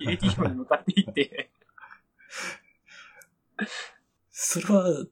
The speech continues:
Speaker 2: どのタイミングなんだろうね。馬券を買い終わったタイミングなのか、これから買うタイミングなのか。
Speaker 1: いや、なんか、月末だったから、給料のことをこの人はそう呼んでいるのか、<laughs> と思って。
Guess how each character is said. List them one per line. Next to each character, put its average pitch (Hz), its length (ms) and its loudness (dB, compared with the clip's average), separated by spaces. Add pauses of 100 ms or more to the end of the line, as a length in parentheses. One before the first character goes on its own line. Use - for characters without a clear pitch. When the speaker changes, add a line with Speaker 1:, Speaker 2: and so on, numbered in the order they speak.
(320)
Speaker 2:
ど 135 240 6
の - 160 8
タ 131 220 2
イ 123 40 2
ミ 123 80 0
ン 120 40 0
グ 117 40 2
な 110 80 4
ん 98 40 0
だ 95 60 2
ろ 95 100 2
う - 20 0
ね。 104 60 -2
馬 117 320 0
券 220 300 0
を 208 120 2
買 190 240 8
い 196 40 4
終 202 140 8
わ 196 80 10
っ 196 80 2
た 120 140 4
タ 117 100 4
イ 117 80 2
ミ 120 140 -2
ン 120 40 -4
グ 117 80 0
な 113 120 2
の 101 100 -2
か、 95 240 -2
こ 139 160 0
れ 160 80 4
か 165 120 4
ら 156 120 2
買 147 160 0
う 143 100 0
タ 156 120 2
イ 127 60 0
ミ 131 100 0
ン 135 80 -4
グ 113 80 -6
な 120 80 0
の - 100 -8
か。 - 380 -10 (480)
Speaker 1:
い 139 80 -2
や、 156 160 6
な 180 140 8
ん - 20 2
か、 135 400 8
月 180 260 2 (180)
末 262 80 -4
だ 277 100 4
っ - 100 -4
た 202 100 0
か 135 120 2
ら、 127 400 6 (420)
給 285 360 6
料 151 400 6
の 139 100 -4
こ - 200 -6
と 165 180 6
を 143 120 2
こ - 140 -6
の 165 160 4
人 165 180 -2
は 117 120 -2
そ 165 280 2
う 180 40 2
呼 180 140 2
ん 185 80 2
で 185 80 0
い 185 200 2
る 220 80 2
の 196 140 2
か、 - 340 4
<laughs> - 20 -2
と - 120 2
思 - 80 2
っ - 500 6
て。 - 100 4